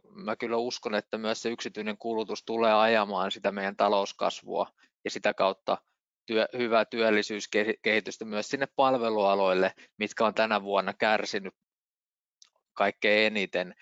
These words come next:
Eli sielläkin niinku nyt vaan toivotaan, että yritykset pysyy, pysyy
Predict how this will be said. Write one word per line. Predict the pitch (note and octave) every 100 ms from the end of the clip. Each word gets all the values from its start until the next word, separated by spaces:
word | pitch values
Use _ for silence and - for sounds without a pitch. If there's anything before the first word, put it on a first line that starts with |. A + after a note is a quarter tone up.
| - - -
Eli | G#2
sielläkin | A2 A#2+ A2 G#2+ A2
niinku | G#2+ G#2+ A2 - _ _ _ _ _
nyt | A2+ A2+
vaan | A#2+
toivotaan, | A2+ B2+ A#2+ A#2+ A2+
että | -
yritykset | B2+ B2 A#2+ - -
pysyy, | - B2+ B2+ A#2 - _ _ _
pysyy | - C#3+ D3